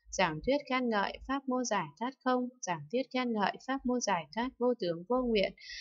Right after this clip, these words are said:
giảng thuyết khen ngợi năm loại mắt, giảng thuyết khen ngợi sáu phép thần thông, giảng thuyết khen ngợi mười lực của Phật, giảng thuyết khen ngợi bốn điều không sợ, bốn sự hiểu biết thông suốt, đại từ, đại bi,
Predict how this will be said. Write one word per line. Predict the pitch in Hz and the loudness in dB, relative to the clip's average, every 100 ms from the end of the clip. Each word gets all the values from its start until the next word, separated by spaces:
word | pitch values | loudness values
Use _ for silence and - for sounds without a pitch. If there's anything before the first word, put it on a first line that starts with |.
| - | -14
giảng | - 180 160 262 | 2 2 4 2
thuyết | 294 294 | 2 4
khen | 269 254 | 2 2
ngợi | 202 - | 2 0
năm | 208 269 262 | 0 2 4
loại | 220 - | 2 2
mắt, | 220 285 - _ | 2 2 0 _
giảng | - 175 156 | -2 -2 0
thuyết | 262 277 262 | -2 -2 -2
khen | 254 220 | -2 0
ngợi | 190 - | 0 -2
sáu | - 165 175 | -4 -4 -2
phép | 269 285 - | -2 -4 -2
thần | 180 160 151 | -4 -4 0
thông, | 240 233 233 _ - - - | 2 2 -4 _ -18 -18 0
giảng | 185 170 165 | 2 2 2
thuyết | 294 - | 0 2
khen | 277 262 | 0 2
ngợi | 208 - | 2 2
mười | 190 185 185 | 2 2 4
lực | 180 175 | 4 4
của | 175 160 - | 2 2 4
Phật, | 175 175 - - | 2 2 -4 -4
giảng | - 139 151 | -4 -2 0
thuyết | 269 277 | -2 0
khen | 262 254 | -2 0
ngợi | 220 185 - | 4 2 2
bốn | 180 175 | -2 -2
điều | 220 202 | 2 0
không | 160 247 254 | 0 -2 -2
sợ, | - 214 180 190 - - _ | 0 0 -2 -6 -20 -20 _
bốn | 190 175 | 0 0
sự | 175 247 196 | 2 0 2
hiểu | 175 151 | 0 0
biết | 196 269 - | 0 0 0
thông | 262 254 | -2 0
suốt, | - 294 302 - | 2 0 0 -4
đại | - - - | 0 0 2
từ, | 175 165 | 0 2
đại | 170 170 - | 2 0 2
bi, | 233 254 | 2 2